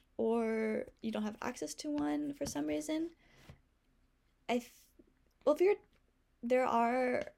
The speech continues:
like, helplines you can call for free, anonymous ones. So I would recommend those. Um, yeah. And also, okay,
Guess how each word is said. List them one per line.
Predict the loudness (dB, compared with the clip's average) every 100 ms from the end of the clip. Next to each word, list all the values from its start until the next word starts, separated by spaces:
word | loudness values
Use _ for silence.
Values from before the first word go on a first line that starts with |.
| _ -20 -20 _ _ _ _ _ _ _ _
like, | -4 -2
helplines | -2 0 0 0
you |
can | -2 -2
call | -2 -2
for | -4
free, | -4 -4 -4 -8 _ -8
anonymous | -4 -2 -2 -2
ones. | -2 -2 -4 -10 -18 _ -12
So | -4
I | 0 0 0
would | -2
recommend | -2 -2 -4 -4 -6
those. | -4 0 -2 -2 -12 -18 _ _ _ _ _ _ _ _ _ -6
Um, | -2 -2 -2 -2 -2 -6 _ _ _ _ _ _ _ _ _ -18 -18 -20 _ -20 _ _ _ _ _ _ -6
yeah. | -2 -2 -4 -18 _ _ _ _ _ _ _ _ _ _ _ _ _ _ -12
And | -8 -6
also, | -4 -2 0
okay, | 0